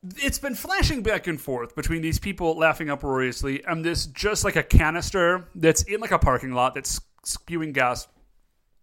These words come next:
Tsuruhime runs up. She grabs the canister, just stuffs it in, like, a plastic grocery bag,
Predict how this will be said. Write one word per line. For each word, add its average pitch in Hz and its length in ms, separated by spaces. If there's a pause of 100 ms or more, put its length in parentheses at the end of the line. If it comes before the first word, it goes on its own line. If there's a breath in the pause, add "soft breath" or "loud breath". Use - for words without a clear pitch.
(460 soft breath)
Tsuruhime 240 600
runs 208 240
up. 131 320 (560 soft breath)
She - 180
grabs 240 300
the 285 80
canister, 170 480
just 160 240
stuffs 311 280
it 262 200
in, 214 480
like, 196 120
a 165 60
plastic - 600
grocery 151 340
bag, 117 380